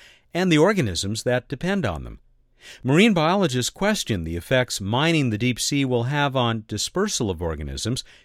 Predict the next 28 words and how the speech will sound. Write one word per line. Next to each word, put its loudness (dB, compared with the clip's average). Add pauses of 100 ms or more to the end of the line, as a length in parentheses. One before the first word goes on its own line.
between -2
active -4 (160)
and 0
inactive 0
sites -4 (540)
and 4
on 4
organisms 0
that 0
live 2
on 0 (100)
and 2
in 0 (160)
the 0
surrounding -2
sea -4
floor. -2 (580)
The 0
potential 2
value 4
of -4
these -2
organisms -2
for -8
biotechnology 0
and -12
pharmaceutical -2
applications 0